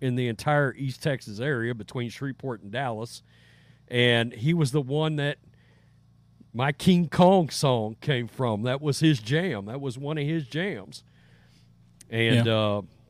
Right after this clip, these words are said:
Speaker 1: you know, a, a lot of independent rappers I like still, you know, but a lot of 'em have went away. A lot of 'em have gone by the wayside, you know?
Speaker 2: Yeah, well, there's a lot of 'em out here in the Houston area.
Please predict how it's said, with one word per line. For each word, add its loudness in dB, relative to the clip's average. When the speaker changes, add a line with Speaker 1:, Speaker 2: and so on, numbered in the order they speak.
Speaker 1:
you -2
know, 0
a, -8
a -8
lot 2
of 0
independent -4
rappers -2
I 4
like 0
still, -4
you -2
know, 2
but 0
a 0
lot 0
of 0
'em -4
have -4
went -4
away. -2
A -18
lot -6
of -4
'em -6
have -8
gone -2
by -2
the -4
wayside, -4
you -10
know? -6
Speaker 2:
Yeah, 2
well, 6
there's 6
a 4
lot 6
of 4
'em 2
out 2
here 4
in 4
the 2
Houston -2
area. -4